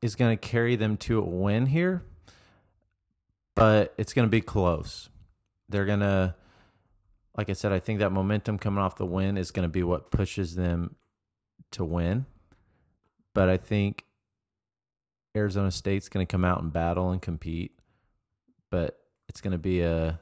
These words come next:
one of those last possession type games that we're gonna just squeak by and get the W.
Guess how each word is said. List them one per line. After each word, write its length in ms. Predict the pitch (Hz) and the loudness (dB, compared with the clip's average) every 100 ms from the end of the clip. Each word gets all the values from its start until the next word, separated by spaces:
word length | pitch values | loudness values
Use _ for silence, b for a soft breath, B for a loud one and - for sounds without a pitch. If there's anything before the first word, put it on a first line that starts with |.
| - | -10
one 160 | 95 90 | -4 -2
of 80 | 82 | 0
those 400 | 87 85 80 87 | 0 0 -2 -2
last 440 | 85 87 85 - _ | 0 0 -2 -8 _
possession 560 | 92 80 85 - 82 78 | -8 -4 -4 -4 -6 -4
type 380 | 90 85 80 - | -2 -4 -6 -6
games 640 | 85 82 85 95 - - _ _ _ _ _ _ | -4 -2 -2 -6 -10 -20 _ _ _ _ _ _
that 140 | 90 80 | -6 -4
we're 140 | 87 | -2
gonna 360 | 82 82 80 78 - _ _ _ _ _ - | -2 -2 -2 -6 -12 _ _ _ _ _ -6
just 240 | 85 - | -4 -4
squeak 420 | - 98 92 - | -6 -4 -4 -6
by 420 | 80 78 80 92 - _ _ | -6 -4 -4 -6 -12 _ _
and 180 | 80 80 | -8 -8
get 120 | 80 | -8
the 80 | 82 | -8
W. 480 | 78 78 - - | -8 -10 -10 -14